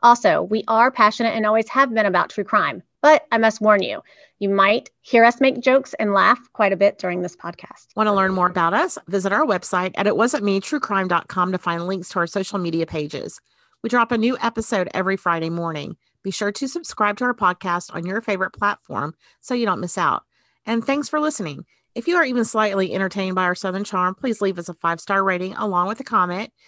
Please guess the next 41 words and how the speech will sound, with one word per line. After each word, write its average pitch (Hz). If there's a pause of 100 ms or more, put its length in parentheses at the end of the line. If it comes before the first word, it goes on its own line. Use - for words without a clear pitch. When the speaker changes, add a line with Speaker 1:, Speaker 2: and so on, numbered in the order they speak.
(220)
Speaker 2:
And 302
if 320
not, 247 (300)
reach 254
out 262
to 285
us. 277
Let 208
us 214
know 214
what 214
you 233
think 208
we 180
can 185
do 180
to 214
improve. 180 (360)
Also, 330
spread 277
the 254
word 196
and 170
recommend 202
our 202
podcast 180
to -
your 233
friends 208
and 208
family 175 (320)
or 262
even 311
your 311
enemies. 269 (180)
Speaker 1:
Hi, 214
how 220
are 254
ya? 262 (400)
Speaker 2:
I'm 349
good. 403